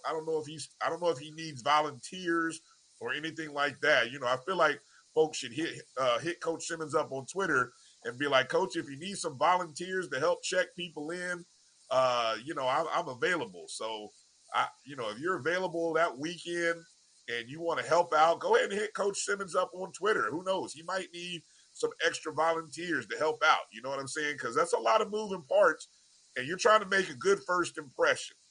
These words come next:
on a lot of people. You know what I'm saying? So, uh, you, you, you gotta be very, you gotta be on point <clears throat> in, in a lot of different ways. And so,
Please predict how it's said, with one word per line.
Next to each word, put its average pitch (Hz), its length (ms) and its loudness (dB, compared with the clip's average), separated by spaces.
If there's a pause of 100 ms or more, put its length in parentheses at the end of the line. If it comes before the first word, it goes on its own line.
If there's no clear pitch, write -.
(100)
on 123 160 -2
a 117 40 0
lot 151 240 4
of 147 100 -6
people. 151 360 -14 (480)
You 117 120 -12
know 123 100 -2
what 131 100 0
I'm 131 80 -6
saying? 135 440 -4
So, 120 520 -2 (440)
uh, 104 360 0 (400)
you, 139 100 -14
you, 156 140 -14
you 151 80 -10
gotta 175 220 4
be 151 120 -4
very, 160 540 0 (140)
you 107 100 -8
gotta 175 180 4
be 180 140 -6
on 175 180 4
point - 320 2
<clears throat> - 600 -2
in, 123 60 -6
in 131 240 -6 (100)
a 131 200 6
lot 160 80 10
of 147 100 -2
different 151 340 -2
ways. 123 460 0
And 104 140 -14
so, 110 460 -4